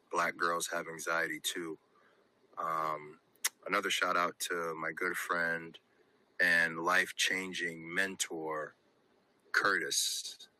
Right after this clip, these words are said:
the legend, the man himself from the stars. Um, Curtis really gave me a lot of clarity in the time where I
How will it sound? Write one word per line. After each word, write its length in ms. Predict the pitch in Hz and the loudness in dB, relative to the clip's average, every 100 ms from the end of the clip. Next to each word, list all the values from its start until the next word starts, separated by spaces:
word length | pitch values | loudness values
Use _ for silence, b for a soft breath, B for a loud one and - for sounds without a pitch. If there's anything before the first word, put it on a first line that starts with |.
| - | -6
the 80 | 87 | 0
legend, 540 | 98 90 82 76 - | 2 2 -2 -4 -8
the 80 | - | -4
man 300 | 87 98 95 | 2 4 4
himself 580 | 95 92 - 101 87 - | 0 4 4 6 2 0
from 260 | - 92 | -4 -4
the 80 | 85 | 4
stars. 800 | - - 87 76 - - - - B B B B _ _ | 4 6 2 0 -2 -6 -6 -8 B B B B _ _
Um, 640 | 80 82 80 85 82 80 - - B B B B B B - - | 0 2 4 2 0 -4 -12 -18 B B B B B B -20 2
Curtis 400 | 151 151 135 - | 4 6 2 2
really 460 | 117 117 113 104 95 _ _ _ _ _ _ _ _ _ _ _ - | 2 2 2 0 -4 _ _ _ _ _ _ _ _ _ _ _ -6
gave 240 | 113 110 | 2 2
me 180 | 101 101 | 2 0
a 100 | 98 | 2
lot 220 | 98 95 | 2 2
of 100 | 87 | 0
clarity 640 | - - 110 104 101 95 92 | 0 0 2 2 0 0 -4
in 100 | 87 | -4
the 60 | |
time 560 | 87 104 101 95 90 90 | -4 -2 0 0 0 -2
where 460 | 92 87 87 85 - - | 2 4 4 0 -4 0
I 800 | 92 92 87 87 85 82 80 | 2 4 2 0 -2 -6 -10